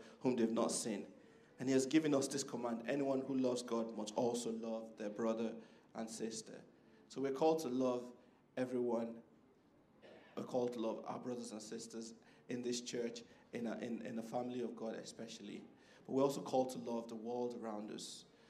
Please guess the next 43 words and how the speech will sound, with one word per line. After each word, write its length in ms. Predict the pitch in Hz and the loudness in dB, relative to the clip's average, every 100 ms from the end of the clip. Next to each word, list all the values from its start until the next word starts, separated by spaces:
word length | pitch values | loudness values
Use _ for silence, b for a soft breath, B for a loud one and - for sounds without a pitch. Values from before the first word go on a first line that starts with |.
| B B | B B
You 80 | 123 | 2
know, 100 | 139 | 4
the 80 | 135 | 8
world 340 | 135 143 147 | 10 10 10
needs 300 | 139 139 - | 4 2 2
us, 320 | 113 - - - - - - - - - - - - | 2 4 0 -4 -14 -20 -20 -20 -20 -20 -20 -18 0
needs 280 | 127 131 131 | 4 6 6
our 180 | 113 110 | 6 8
love, 320 | 104 92 82 - - - - - - | 8 6 2 -8 -18 -20 -20 -20 -16
isn't 200 | 113 110 | -12 -8
it? 100 | 104 110 | -8 -6
You, 140 | 120 120 | -6 -6
you 120 | 123 | -4
look 180 | - 120 | -4 -2
around 260 | 123 117 | -4 -4
the 60 | 113 | -4
world, 240 | 117 113 | -4 -4
you 60 | - | -4
see 580 | - - 127 123 120 B B B - | -4 -2 -4 -4 -6 B B B -8
so 200 | - 127 | 0 2
much 220 | 117 - | 0 0
brokenness, 720 | 127 123 - 127 123 120 - | 2 4 2 -2 -2 -4 -6
you 80 | 113 | -6
see 460 | - - 127 123 123 | -6 -4 -4 -4 -4
so 220 | - 123 | -2 0
much, 540 | 127 117 - - - B B B B | 2 0 -2 -6 -6 B B B B
um, 260 | 117 117 110 113 | -2 0 -2 -4
shame, 500 | - - 135 127 131 | -4 2 4 4 2
you 60 | 123 | -2
see 160 | 123 127 | -4 -6
so 200 | - 123 | -4 -4
much 200 | 123 123 - | -4 -6 2
poverty, 640 | 131 127 123 131 127 123 B - | 2 4 0 0 0 -2 B -6
you 80 | |
see 140 | - 131 | -4 -2
so 160 | 139 | 0
much 180 | 131 123 | 0 0
corruption, 640 | - 117 123 - - 135 127 | 0 2 2 2 -2 -2 -2
you 60 | |
see 140 | 117 135 | -4 -6
so 160 | - | -4
much 220 | 127 127 - | -2 -4 -4
evil. 540 | 131 123 107 85 80 | -4 0 0 0 -4